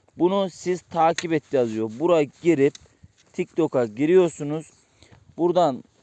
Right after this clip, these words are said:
özel hesapları takip etmeyin arkadaşlar. Bu özel hesap, bunu takip etmeyin. Bir daha takip et diyoruz. Çünkü özel hesaplarda yıldız vermiyor. Bunu size aldatmak için yapıyorlar. Buradan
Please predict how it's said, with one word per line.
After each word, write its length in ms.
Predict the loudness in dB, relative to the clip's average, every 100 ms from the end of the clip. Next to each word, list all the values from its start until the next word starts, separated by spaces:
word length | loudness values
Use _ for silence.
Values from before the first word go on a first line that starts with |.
| _
özel 340 | -2 2 2 2
hesapları 520 | 2 0 0 0 0
takip 420 | 0 0 -2 -2
etmeyin 360 | -2 -2 -4 -2
arkadaşlar. 560 | -2 0 -2 -2 -2
Bu 100 | 0
özel 320 | 0 2 2
hesap, 360 | 2 -2 -4 -4
bunu 160 | -10 -6
takip 400 | -4 -4 -4 -6
etmeyin. 520 | -8 -8 -8 -10 -14 _ _ _ _ _ _ _ _ _ _ _
Bir 80 | 2
daha 180 | 4 4
takip 420 | 2 2 0 -2
et 120 | -2 -2
diyoruz. 340 | -4 -2 -4 -10 _ _ _ _ _ _ -20 _
Çünkü 220 | -6 0
özel 320 | 0 2 2
hesaplarda 680 | 2 2 0 2 2 2 2
yıldız 500 | 0 0 0 0 2
vermiyor. 440 | 4 4 2 -2 -4
Bunu 200 | -8 -10
size 220 | -4 -2
aldatmak 680 | 0 0 -2 -4 -6 -8
için 180 | -8 -8
yapıyorlar. 560 | -6 -4 -6 -4 -4 -6 -12 _ -20 _ _ _ -20 _ _ _
Buradan 360 | 0 2 0